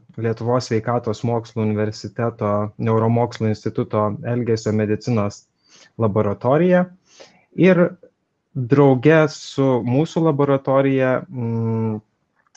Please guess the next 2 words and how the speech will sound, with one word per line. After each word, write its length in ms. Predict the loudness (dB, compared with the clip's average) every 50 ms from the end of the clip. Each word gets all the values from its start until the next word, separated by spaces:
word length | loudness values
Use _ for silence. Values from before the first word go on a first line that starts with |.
| _ _ _ _ _ _ _ _ _ _ _ _ _ _ _ _ _ _ -18
šituos 580 | -16 -12 -10 -10 -8 -4 0 2 2 2 2 0
seksualinio 680 | -4 -6 -4 -2 0 0 2 2 2 0 -2 -2 -4